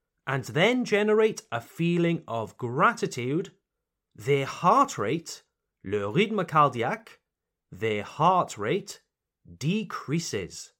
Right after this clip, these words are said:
When our heart rate is high, this creates a number of health problems. When we create this feeling of gratitude,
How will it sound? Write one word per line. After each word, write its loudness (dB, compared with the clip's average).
When 0
our 4
heart 2
rate 0
is -10
high, 2
this -2
creates -2
a -4
number 0
of -4
health -4
problems. -4
When 0
we 0
create 0
this -6
feeling -6
of -4
gratitude, -2